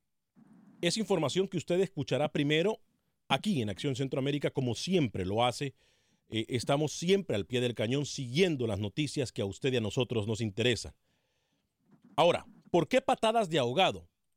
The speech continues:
Porque todos los movimientos que se dan a último minuto en el mercado centroamericano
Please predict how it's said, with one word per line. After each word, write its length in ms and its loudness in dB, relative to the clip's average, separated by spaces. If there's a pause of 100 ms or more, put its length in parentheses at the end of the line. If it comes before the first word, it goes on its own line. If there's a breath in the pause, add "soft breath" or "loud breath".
(140)
Porque 320 0
todos 180 2
los 100 2
movimientos 540 0
que 160 -2
se 160 -2
dan 220 2
a 80 -2
último 400 0
minuto 360 0
en 60 0
el 80 0
mercado 380 0
centroamericano 920 0